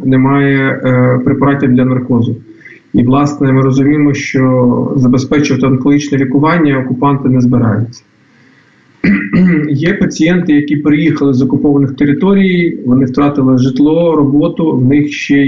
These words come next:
є онкологічний діагноз. Ми розуміємо, що це зовсім інший психологічний стан,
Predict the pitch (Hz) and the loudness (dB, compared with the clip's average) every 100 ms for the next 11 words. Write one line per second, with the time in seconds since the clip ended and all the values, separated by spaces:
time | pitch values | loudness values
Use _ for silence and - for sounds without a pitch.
0 | 135 131 123 135 139 143 143 - 143 147 | 0 -2 -4 -2 0 0 0 0 2 2
1 | - 135 135 123 113 107 - _ - 131 | 0 0 0 0 -2 -6 -10 _ -4 0
2 | 131 139 147 156 147 139 - 127 156 147 | 2 2 2 0 0 -2 0 0 2 0
3 | - 143 143 123 - - 139 131 127 135 | 0 0 0 -4 -8 -6 -2 0 0 0
4 | 123 160 170 180 | -2 -2 -2 -2